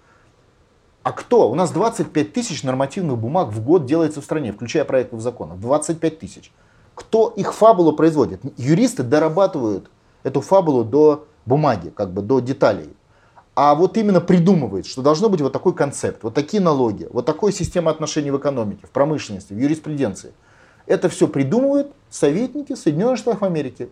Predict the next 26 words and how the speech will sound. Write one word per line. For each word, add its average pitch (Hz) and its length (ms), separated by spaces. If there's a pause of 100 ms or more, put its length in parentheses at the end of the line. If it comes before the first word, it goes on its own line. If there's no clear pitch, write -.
(180)
С 110 120
девяностых 170 480
годов, 135 320
о 127 60
чём 123 160
уже 110 180
телевизор 107 320
нам 90 160
сказал, 226 400
до 143 140
сегодняшнего 160 520
дня, 95 280 (220)
до 139 120
сегодняшней 180 500
секунды. 156 500 (600)
Поэтому, 185 300
когда 170 260
вы 180 200 (480)
принимаете 170 520
закон 127 340
в 101 40
Государственной 110 440
Думе, 202 340 (500)
то 165 100
по 180 120
Конституции 208 840